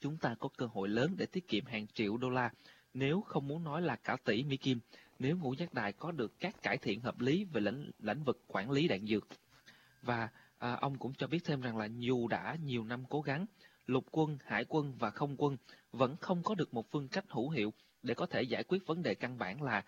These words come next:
chia sẻ với nhau số lượng đạn dược dư thừa. Và bản báo cáo của cơ quan cho thấy, hệ thống quản trị lỗi thời này đã tạo phí phạm đến hàng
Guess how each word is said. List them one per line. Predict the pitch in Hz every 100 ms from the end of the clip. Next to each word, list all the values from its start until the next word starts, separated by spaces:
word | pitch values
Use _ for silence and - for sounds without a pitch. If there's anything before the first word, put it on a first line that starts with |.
| - _
chia | - 139
sẻ | 131 98 110
với | 123 156
nhau | 160 123 117
số | - 175
lượng | 123 107
đạn | 110 98 113
dược | 113 101
dư | 131 127
thừa. | 120 113 95 _ - - - _
Và | 117 123 123
bản | 110 107
báo | 147 165
cáo | 151 147
của | - 110
cơ | - 135
quan | 139 123 120
cho | 120
thấy, | 117 139 185 _ _ _
hệ | - 113
thống | 160 196
quản | 202 120
trị | 160 110
lỗi | 113 110 135
thời | - 139
này | 117 117
đã | 104 117
tạo | - 87
phí | - 180
phạm | 208 95 104
đến | 110 -
hàng | - 117